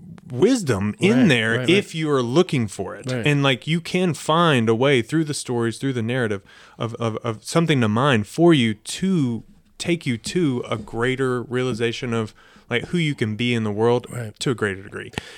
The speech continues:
Speaker 1: And so, like, I, like, I, I also try not to peddle, but at the same time, I'm not gonna deny that there's
Speaker 2: Right.
Speaker 1: value there.
Speaker 2: I love
Speaker 1: And
Speaker 2: that.
Speaker 1: I think it's, it's, um,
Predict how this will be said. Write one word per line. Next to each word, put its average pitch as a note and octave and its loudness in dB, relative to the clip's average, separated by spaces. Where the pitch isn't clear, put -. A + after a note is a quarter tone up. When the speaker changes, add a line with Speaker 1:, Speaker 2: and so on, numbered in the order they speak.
Speaker 1:
And A#2+ 0
so, B2+ 4
like, A2+ 0
I, C#3 0
like, A#2+ -2
I, C3 -2
I C3+ -2
also A#2 -2
try D3 0
not C3 -2
to A2 -2
peddle, D3 -2
but A#2+ 0
at B2 -4
the A2+ -6
same D3+ -2
time, G#2+ 0
I'm A#2 -6
not B2+ 0
gonna A#2+ -2
deny A2+ 0
that A2+ 0
there's E3 2
Speaker 2:
Right. G#2 -2
Speaker 1:
value C#3 0
there. G2 -12
Speaker 2:
I G2 -6
love B2 -8
Speaker 1:
And C3 2
Speaker 2:
that. - -6
Speaker 1:
I B2+ 0
think D3+ 0
it's, C3 -2
it's, B2+ 0
um, A2 0